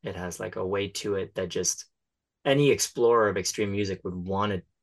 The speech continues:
you would think would wanna try to do that, 'cause it's such a, it's such, like, a polar opposite. So I think there was, like, just a general curiosity, um, that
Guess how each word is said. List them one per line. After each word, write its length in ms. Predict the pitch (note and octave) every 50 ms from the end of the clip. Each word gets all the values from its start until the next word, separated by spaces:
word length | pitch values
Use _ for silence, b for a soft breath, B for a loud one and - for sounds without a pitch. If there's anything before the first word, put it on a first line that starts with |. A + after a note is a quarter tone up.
| _ _ _ _ _ _ _ _ _ _ _ -
you 240 | - G2 F#2+ G2 F2+
would 100 | - -
think 180 | C3+ C3+ A2 G#2
would 100 | F#2 F#2
wanna 220 | G2+ F#2+ F2 E2
try 420 | - - - - A2 G#2 G#2+ G#2+
to 80 | G2 F2+
do 240 | F2 E2 A2 B2+ C3
that, 180 | - - - -
'cause 180 | - F#2+ F2+
it's 120 | F#2+ F2+ -
such 200 | - G2+ - -
a, 240 | G2 F2+ F2+ F2+ -
it's 160 | - - - -
such, 140 | - -
like, 140 | - F#2+ -
a 80 | F2+ - _ -
polar 520 | - - A#2 G#2 G2+ F#2+ F2+ E2+ E2 -
opposite. 600 | - F2+ G2 - - - F2+ - - - - - _
So 180 | - - - G#2+
I 80 | G#2 G2+
think 160 | A2 G#2+ G2+
there 120 | G#2+ G2+
was, 140 | G2+ G2+ F2+
like, 140 | F#2 F2 -
just 200 | - G#2 F2+ -
a 60 | F2+
general 380 | E2 - G#2 G2 G2+ G2 F#2 E2+
curiosity, 880 | - - A2+ F#2+ F2 F2 F2+ G#2 G#2+ - - F#2 F2 E2+ F2 F2+ - _ _ _ _ _ _ _ _ _ _ _ _ _ _ -
um, 420 | G#2+ G#2 G2+ G2 F#2+ F#2 F#2 - -
that 320 | C#3 A#2 A2+ A2 A#2 -